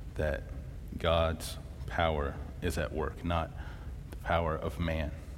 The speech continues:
Gideon could not have done that without the power of God giving him the strength to do so. Verse five furthers this idea of, of victory with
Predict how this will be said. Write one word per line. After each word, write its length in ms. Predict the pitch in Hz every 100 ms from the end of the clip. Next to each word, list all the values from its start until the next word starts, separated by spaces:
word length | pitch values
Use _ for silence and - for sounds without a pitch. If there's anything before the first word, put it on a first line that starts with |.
| - - - - - - -
Gideon 340 | 92 87 87 82
could 200 | 95 85
not 220 | 85 85
have 180 | 92 76
done 180 | 85 80
that 180 | 80
without 280 | 80 82 80
the 80 | 78
power 360 | - 85 80 76
of 160 | - -
God 420 | 82 80 78 76 - - - - - - - - -
giving 240 | 85 80
him 160 | 92 73
the 100 | 78
strength 360 | - 78 71
to 100 | -
do 160 | 80 82
so. 320 | - - - - - - - - - - - - - - - - - - - - - - - - - - - - - - - - - - - - - - - -
Verse 160 | 92
five 320 | - 95 92 -
furthers 600 | - 92 87 80 - -
this 180 | 82 -
idea 380 | 82 80 80 76
of, 440 | 67 78 78 -
of 180 | 78 80
victory 440 | 78 90 - 82 78
with 280 | 80 -